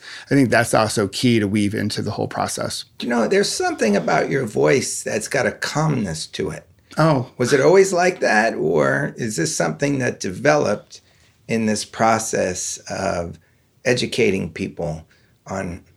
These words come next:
Speaker 2: how to make sure their bad moments don't spread?
Speaker 1: That's a great <laughs> question, Cal. I don't know how to answer that. So I'm not sure it was in the beginning. So growing up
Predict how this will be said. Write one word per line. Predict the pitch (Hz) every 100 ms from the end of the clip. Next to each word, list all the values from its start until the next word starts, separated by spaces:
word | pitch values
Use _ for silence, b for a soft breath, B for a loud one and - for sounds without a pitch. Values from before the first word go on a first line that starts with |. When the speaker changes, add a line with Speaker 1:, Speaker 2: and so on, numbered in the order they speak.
| _ -
Speaker 2:
how | 117
to | 104
make | 107 98
sure | - 107
their | 101
bad | 92 101 98 95
moments | 98 92 90 90 - - -
don't | 95 95
spread? | - - 95 82 - - _ _ _ _ _ -
Speaker 1:
That's | 151 175
a | 185
great | 151 151 -
<laughs> |
question, | - 131 - 170
Cal. | - 135 139 180
I |
don't | 156 151 165
know | 156
how | 170
to | 151 -
answer | 151 160 143
that. | 113 92 -
So | - 135 127 127 B B B B B -
I'm | 147
not | 185 196
sure | - - - 143 143 147 147 143 - _ _ _ _
it | 143
was | 127 117 117 131
in | 143
the | 139
beginning. | 143 143 147 156
So | 156 135 123
growing | 117 147 180 175 135
up | - 131 101 98